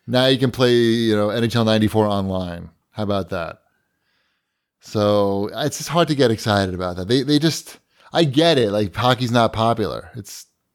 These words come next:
you know, they're not making a billion dollars off the hockey games every year. But I feel like the N B A, like, the football sh-, should subsidize the hockey <laughs> somehow.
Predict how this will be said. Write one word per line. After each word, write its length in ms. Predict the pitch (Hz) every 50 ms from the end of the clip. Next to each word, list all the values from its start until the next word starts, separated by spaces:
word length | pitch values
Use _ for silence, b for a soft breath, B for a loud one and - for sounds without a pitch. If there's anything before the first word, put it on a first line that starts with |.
| _ _ - -
you 160 | - 110 113
know, 220 | 98 98 85 87 87
they're 100 | - 113
not 180 | 107 110 107 104
making 280 | 110 113 113 107 120 104
a 60 | 104
billion 380 | 101 110 110 107 107 107 107
dollars 420 | 104 107 104 104 104 107 101 92 98
off 140 | 95 92 -
the 80 | -
hockey 320 | 90 101 98 98 92 95 92
games 280 | 87 85 85 87 82
every 200 | 87 80 80 87 85
year. 220 | 82 80 80 80 b b b b b b b b b b b b b b b b b b _ _
But 440 | - 226 214 160 143 - - _ _ _ _ _ _ _ _ _ _ _ _ _ _ _ _ -
I 80 | 104
feel 260 | 95 - - 131 120
like 440 | 110 104 101 95 87 - - - - _ _ _ _ _ _ _ _ _ _ _ _ -
the 120 | - -
N 140 | 127 117 113
B 200 | 107 113 113 107
A, 100 | 107 104
like, 320 | 82 104 104 104 98 - -
the 100 | - 107
football 760 | - 147 139 135 139 127 120 117 110 107 101 101 101 - - - - _ _ _ _ _ _ _ _ _ _ _ -
sh-, 100 | - - - -
should 320 | - - 107 101 92 87
subsidize 540 | - - 104 104 - 101 87 85 85 87 85
the 60 | 90
hockey 320 | 87 90 90 90 87 87 85
<laughs> 120 | - -
somehow. 360 | - 143 113 - 95 95 95